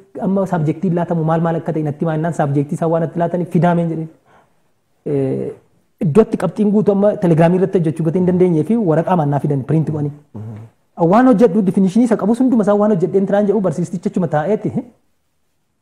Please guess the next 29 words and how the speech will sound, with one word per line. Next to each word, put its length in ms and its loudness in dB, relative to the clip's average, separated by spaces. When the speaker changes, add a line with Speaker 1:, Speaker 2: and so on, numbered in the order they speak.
Speaker 1:
Hundumaa 300 2
nan 140 -2
ilaaleemi. 640 -2
Kitaabicha 380 -2
yoom 160 0
yoom 140 0
dubbiste? 360 -4
Kitaaba 260 -2
isa 120 -4
kamii 320 -4
jedhee? 220 -6
Moojiluu 280 0
isa 120 -6
siif. 220 -6
Maal 300 -2
naaf 140 2
laallaanne 420 0
birrii 220 -2
isiniin 220 -4
kafale 260 -2
malee 180 -2
naan 140 -2
laatamne. 400 -4
Dee 200 2
barreessituu 440 -2
isaanitti 280 0
bilbilanii 340 -2
fudhateera 420 0
jennaan. 260 -4